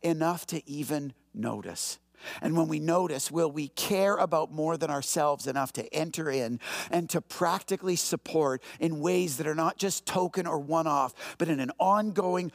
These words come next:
chronically caring, no matter what, as long as it takes to get the people around us and to get, as people around us, to get others closer to Jesus? The question today is not,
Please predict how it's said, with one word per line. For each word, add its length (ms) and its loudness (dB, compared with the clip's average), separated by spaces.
chronically 680 2
caring, 500 2
no 300 6
matter 400 4
what, 340 2
as 200 2
long 340 4
as 140 4
it 180 2
takes 460 0
to 140 4
get 320 2
the 100 0
people 460 0
around 440 2
us 240 -2
and 200 2
to 100 0
get, 320 2
as 260 4
people 320 -2
around 340 0
us, 180 -4
to 100 -2
get 260 0
others 460 -2
closer 640 -2
to 140 -2
Jesus? 680 -4
The 80 -10
question 420 0
today 300 2
is 180 -2
not, 320 4